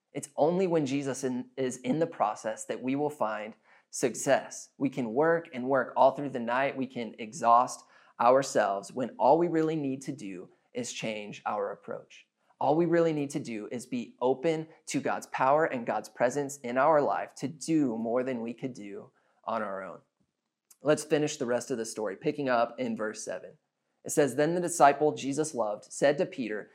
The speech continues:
'It is the Lord.' When Simon Peter heard that it was the Lord, he put on his tunic, for he had stripped for work,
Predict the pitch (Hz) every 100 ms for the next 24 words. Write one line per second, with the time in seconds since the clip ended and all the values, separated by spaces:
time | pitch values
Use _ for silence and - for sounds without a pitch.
0 | _ - 160 165 160 147 143 123 87 -
1 | _ - 117 - 139 165 165 156 143 -
2 | 196 147 139 107 113 - 101 107 113 127
3 | - 147 151 175 - 143 113 131 - 135
4 | 135 131 120 - - 131 - 147 127 95
5 | 85